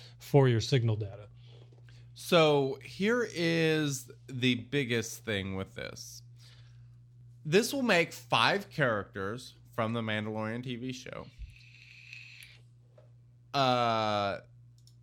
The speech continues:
Speaker 2: they have, <laughs> they have not, um, uh, excluded the idea of this leading to a legendary event. In fact, I've, I mean, that almost has to happen. It,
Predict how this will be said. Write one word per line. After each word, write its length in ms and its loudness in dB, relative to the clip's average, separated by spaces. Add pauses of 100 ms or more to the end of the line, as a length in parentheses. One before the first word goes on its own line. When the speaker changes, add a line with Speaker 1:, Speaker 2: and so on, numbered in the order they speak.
(340)
Speaker 2:
they 480 -2
have, 560 0
<laughs> 260 0
they 160 2
have 280 -2
not, 480 -2
um, 560 -4 (1000)
uh, 680 -2
excluded 760 0
the 140 2
idea 440 2
of 960 0
this 220 -4
leading 220 -2
to 100 -4
a 40 -2
legendary 540 -2
event. 440 -6 (540)
In 120 -4
fact, 360 0
I've, 180 -10 (880)
I 80 -2
mean, 380 0
that 180 4
almost 880 -2 (140)
has 320 2
to 80 -12
happen. 460 -12
It, 80 -8